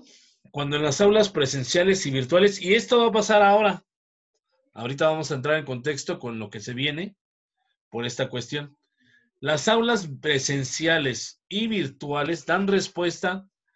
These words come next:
a las concretas demandas de la localidad. Estas se enriquecen con los continuos desafíos de cada persona y docente,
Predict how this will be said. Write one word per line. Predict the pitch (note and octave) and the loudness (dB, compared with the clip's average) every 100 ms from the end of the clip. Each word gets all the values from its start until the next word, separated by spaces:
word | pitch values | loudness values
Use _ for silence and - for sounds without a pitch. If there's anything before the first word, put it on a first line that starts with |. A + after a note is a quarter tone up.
| _ - | _ -6
a | |
las | C3+ C3 - | -4 -2 -4
concretas | C#3 C3 E3 F3 E3+ | -6 -4 -2 -2 -2
demandas | C#3+ C#3+ D#3 C#3+ | -2 -4 -4 -4
de | C3 | -2
la | B2+ | -2
localidad. | C3+ C3 C#3 D3 E3 F#3 - _ _ _ _ _ _ _ _ _ _ - | -2 -4 -4 -2 -2 -2 -6 _ _ _ _ _ _ _ _ _ _ -6
Estas | D#3+ D#3+ D3 | -4 -2 -2
se | D#3 | -2
enriquecen | C3 B2+ A#2+ D#3 F3 E3 - | -2 -6 -6 -6 -4 -6 -10
con | A#2+ A#2+ | -12 -10
los | A2+ - | -10 -12
continuos | A2+ G#2 F3+ G3+ G#3+ | -14 -10 -6 -4 -4
desafíos | E3+ - A#2 C#3+ C#3 C#3 - - _ _ _ - | -6 -6 -8 -6 -6 -6 -12 -20 _ _ _ -16
de | G#2+ | -10
cada | B2 C3 | -4 -4
persona | B2+ A#2 - C#3 C#3 C3+ | -4 -6 -6 -6 -6 -6
y | B2+ | -8
docente, | B2 B2 F#3 F3 - G2 | -8 -6 -6 -8 -12 -18